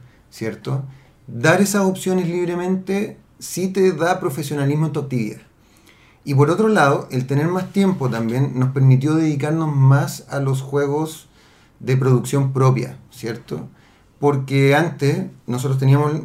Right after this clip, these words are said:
una cierta capacidad de diseñar y editar juegos, pero si estaba todo destinado a un juego a pedido, significaba que le poníamos pausa a nuestros otros juegos.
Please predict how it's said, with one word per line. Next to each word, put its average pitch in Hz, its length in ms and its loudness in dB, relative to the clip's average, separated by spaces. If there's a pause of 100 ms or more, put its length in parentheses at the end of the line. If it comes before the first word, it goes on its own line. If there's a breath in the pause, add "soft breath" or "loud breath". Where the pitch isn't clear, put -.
una 139 340 2
cierta 135 440 0
capacidad 127 720 -2
de 139 540 -2
diseñar 127 500 0
y 143 200 0
editar 139 300 0
juegos, 139 420 -2 (960 soft breath)
pero 135 180 4
si 131 100 2
estaba 160 360 4
todo 175 320 4
destinado 165 760 2
a 160 40 4
un 156 120 0
juego 160 240 2
a 170 60 2
pedido, 170 560 2
significaba 156 640 0
que 151 60 -8
le 147 120 0
poníamos 143 440 0
pausa 156 480 -2
a - 20 -2
nuestros 139 340 0
otros 135 200 -2
juegos. - 200 -10